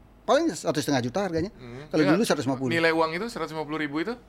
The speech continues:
Speaker 1: Kalau Ji sih pikir, eh, sekitar satu setengah juta ya.
Speaker 2: Oh, karena
Speaker 1: Satu setengah.
Speaker 2: beli second gitu?
Speaker 1: Iya, beli second. Karena
Speaker 2: Ah.
Speaker 1: saya,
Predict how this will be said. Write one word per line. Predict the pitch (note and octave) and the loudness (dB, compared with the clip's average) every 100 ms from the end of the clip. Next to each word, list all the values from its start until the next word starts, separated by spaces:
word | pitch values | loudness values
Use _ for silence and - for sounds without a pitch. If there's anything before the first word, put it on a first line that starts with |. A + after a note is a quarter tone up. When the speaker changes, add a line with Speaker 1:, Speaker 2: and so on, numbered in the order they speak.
| - | 2
Speaker 1:
Kalau | D#3+ E3 E3+ | 4 6 4
Ji | E3 G#3 | 4 2
sih | A#3 | 2
pikir, | F3+ D#3+ G#3 | 2 2 2
eh, | F#3 D#3 | 4 2
sekitar | - C#3 C#3 | 2 2 2
satu | C3+ C#3 | 0 -2
setengah | D#3+ C#3 | 2 2
juta | C3+ D3 | 4 2
ya. | G#2 | 4
Speaker 2:
Oh, | B2+ D#3 | 6 6
karena | C#3+ D3 | 4 0
Speaker 1:
Satu | D3+ | 2
setengah. | C3 C3 | 0 0
Speaker 2:
beli | C#3 | 0
second | C#3 C3+ D3+ B2+ | 0 2 2 2
gitu? | A#2+ | 4
Speaker 1:
Iya, | C#3+ | 6
beli | C#3+ | 6
second. | C3+ C#3 D3+ | 2 2 2
Karena | A#2+ - | 4 4
Speaker 2:
Ah. | - | 6
Speaker 1:
saya, | G#3 | 4